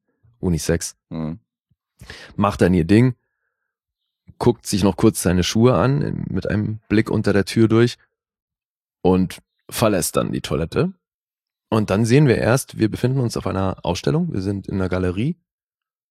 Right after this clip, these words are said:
Speaker 1: und Dom hat sich da eben kurz in die Toiletten zurückgezogen und diese Ausstellung ist von einem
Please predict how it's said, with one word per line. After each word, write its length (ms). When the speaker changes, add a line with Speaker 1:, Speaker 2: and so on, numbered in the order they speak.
Speaker 1:
und 240
Dom 160
hat 120
sich 100
da 100
eben 180
kurz 280
in 80
die 60
Toiletten 300
zurückgezogen 640
und 280
diese 160
Ausstellung 420
ist 260
von 540
einem 640